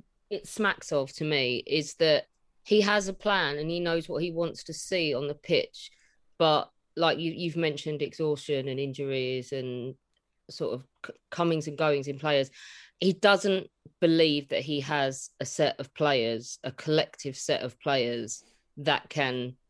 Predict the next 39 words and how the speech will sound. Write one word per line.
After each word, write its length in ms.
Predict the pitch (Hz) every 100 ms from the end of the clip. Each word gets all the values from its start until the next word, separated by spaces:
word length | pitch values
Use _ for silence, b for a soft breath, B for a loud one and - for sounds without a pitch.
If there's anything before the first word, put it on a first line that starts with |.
| _
stick 440 | - - - - -
to 160 | 147
a 40 | 131
plan 300 | 156 139 131
that 120 | 120
he 120 | 127
gives 260 | 143 123 -
them 200 | 120 120
and 100 | -
execute 560 | 131 - 120 - 113 113
it. 160 | 113
He 180 | 113 135
seems 480 | 127 151 139 135 - -
weary 840 | 131 147 151 139 110 110 110 117 - b b _
of 200 | 147 135
trying 760 | - - 151 139 131 127 131 123 _ - -
to 220 | 143 131 -
get 260 | - 139 -
people 480 | 139 127 120 120 117
to 320 | - 123 127 - _ _ _ _ _ _ -
get 160 | 147
on 160 | 131 123
board 300 | 139 127 120
with 100 | 123
what 180 | 123 120
he's 140 | 120 -
asking 520 | 127 120 - 123 123
them 180 | 117 113
to 140 | 120
do 340 | 113 117 104 123 _ _ _ _ _ -
with 180 | 139
the 60 | 147
players 360 | - 139 127 123
he's 160 | 127
got 120 | 139 110
available 640 | 123 117 113 123 110 120 -
at 140 | 123
the 60 | 123
moment, 420 | 117 110 - 110